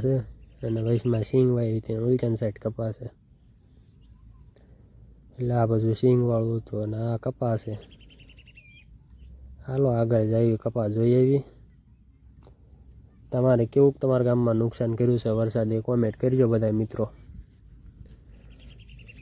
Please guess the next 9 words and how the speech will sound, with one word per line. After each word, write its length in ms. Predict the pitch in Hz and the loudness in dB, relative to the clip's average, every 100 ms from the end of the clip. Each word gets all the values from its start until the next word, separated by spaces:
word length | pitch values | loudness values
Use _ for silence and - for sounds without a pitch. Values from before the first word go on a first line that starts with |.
| - - - - - - - 120 | -20 -20 -20 -20 -20 -20 -12 -6
બાકી 320 | 113 113 117 | -4 -4 -2
તો 100 | 117 117 113 107 - - - - - - - - - - | 0 0 0 -2 -8 -20 -20 -20 -20 -20 -20 -20 -20 -8
વરસાદ 320 | 123 123 127 110 | -6 -2 0 2
વરસાદની 460 | 123 120 120 113 113 | 2 2 0 0 0
રીતે 200 | 123 127 107 | 0 2 0
ને 120 | 101 - - | -2 -10 -16
ખેડૂ 300 | - 120 113 - | -8 -4 -4 -2
ખેડૂની 420 | 127 127 117 110 110 | 0 2 2 0 -4
રીતે. 240 | 107 113 | -8 -12